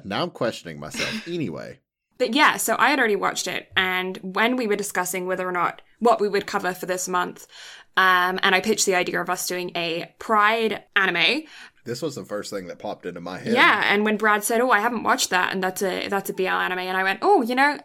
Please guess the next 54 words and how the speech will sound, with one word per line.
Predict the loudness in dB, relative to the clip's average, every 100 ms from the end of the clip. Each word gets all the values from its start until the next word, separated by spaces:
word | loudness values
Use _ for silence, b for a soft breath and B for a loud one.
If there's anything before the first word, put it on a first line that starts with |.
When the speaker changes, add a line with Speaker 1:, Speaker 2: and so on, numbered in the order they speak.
| 2
Speaker 2:
I | 6
actually | 6 4 2 0
have | 4 4
seen | 2 0
it, | 2
and | 2 2
it's | 0
really | 0 2
good," | 2 2 0
so | -4 -2 -2 0
I | 2 2 2 -4 -8 -12 _ _ _ 0
recommend | 0 0 -2
that | -2
we |
do | -2
watch | 0 0 0
it, | -4 -4
and | -4
so | -4 -4 -4 -2
that's | -2 0
how | 2 2
we | 2
kind | -2 -2
of | -4 -10 B B
decided | -2 2 2 2
on | 0 0
Given | 0 0 -2
for | -4 0
our, | 2 0 -4 B B B
our | -2 -2
B | -2 -2
L | -2
anime. | -2 -2 -2 0
So | 2
yeah, | 2 0 -4 _ _ _ -10
just | 0 0 2
putting | 0
that | 2
out | 2 2
there. | 0 -4 B -12 B
It | -2 2
is | 2 2 0 -2
a | -2 -2 -6
B | -4 0
L | 0
anime, | 0 -2 0 -2
but | -2 -2
it | -2 -4 -4
is, | -4 -2 -4 -4 -8 -10 -6
um, | -2 0 0
just | 0 2
a | 2 2
really | 0 0 -2
sweet | -4 -6 -8 -10 -12